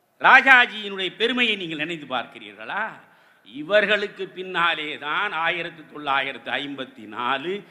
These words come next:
ஏப்ரல் பதிமூன்று அன்று பெருந்தலைவர் காமராஜர் முதலமைச்சர் நாற்காலியில் வந்து அமர்ந்தார். முதலமைச்சராக அவர் அமருகிற பொழுது அவருக்கு தெரியும் இந்த நாற்காலியில் யாரெல்லாம் உட்கார்ந்தவர்கள்.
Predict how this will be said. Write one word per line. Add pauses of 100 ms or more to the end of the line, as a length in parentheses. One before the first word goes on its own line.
(140)
ஏப்ரல்
பதிமூன்று
அன்று (560)
பெருந்தலைவர்
காமராஜர்
முதலமைச்சர்
நாற்காலியில்
வந்து
அமர்ந்தார். (1700)
முதலமைச்சராக
அவர்
அமருகிற
பொழுது
அவருக்கு
தெரியும்
இந்த
நாற்காலியில்
யாரெல்லாம்
உட்கார்ந்தவர்கள்.